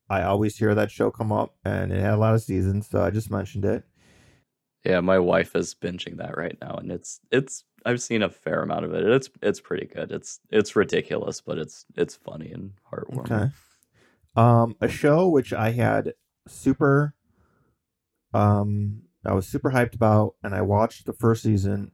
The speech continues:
Speaker 1: and it, um, was really fucking weird, and I feel like I have to rewatch these episodes over and over. It finally ended. Legion, which is this weird spin-off of kind of, like, the son of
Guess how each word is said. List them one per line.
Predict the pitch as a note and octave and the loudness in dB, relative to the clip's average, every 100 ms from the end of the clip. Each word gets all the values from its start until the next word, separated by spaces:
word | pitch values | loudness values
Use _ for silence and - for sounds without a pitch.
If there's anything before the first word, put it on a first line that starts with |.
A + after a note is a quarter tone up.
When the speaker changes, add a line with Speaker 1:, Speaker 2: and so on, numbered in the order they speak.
| - | -12
Speaker 1:
and | G2 F#2+ - | -8 -8 -8
it, | F#2+ E2+ - | -10 -10 -12
um, | G2 F2+ E2+ - G#2+ - _ _ _ _ _ - | -10 -8 -8 -10 -16 -20 _ _ _ _ _ -10
was | G2+ | -2
really | G2+ B2 | 4 4
fucking | C3+ C#3+ C3+ A2+ | 4 0 0 2
weird, | G#2+ G#2+ G#2+ | 6 6 6
and | - G2 | 2 -2
I | |
feel | G#2 G#2+ | 0 0
like | G#2 | 2
I | G2+ | -2
have | - | -4
to | F#2+ | -2
rewatch | G2 G#2+ G#2+ G#2+ | 2 4 4 2
these | G#2 | -2
episodes | G#2 - G2+ F#2 | -4 -2 -6 -4
over | G2+ G#2 | -4 -2
and | B2 | 0
over. | G#2 G2 G2+ | 0 -2 -4
It | - _ - | -8 _ -6
finally | G#2 G2+ F#2+ | 0 0 0
ended. | F#2+ F#2 - _ _ _ | -2 -4 -4 _ _ _
Legion, | A2+ A2+ E3 G#2 D#2+ D#2+ A#2 _ _ _ | -6 -2 -2 -2 -10 -12 -20 _ _ _
which | - G#2+ | -12 -10
is | A2 - | -12 -10
this | A2+ G#2+ - | -8 -6 -6
weird | A2 C#3 D3+ C3+ | -2 0 2 0
spin-off | - - C3 B2 A#2+ A#2 G#2+ - - | -6 -2 0 2 2 0 -2 -18 -4
of | G#2+ G2+ G2 F#2+ F#2+ - | 2 4 4 2 0 -8
kind | G#2+ G2+ | -6 -4
of, | G2 | -2
like, | G2 G2 - | -2 -2 -4
the | F#2+ | -10
son | - A2 G#2+ | -2 0 2
of | G2 | 0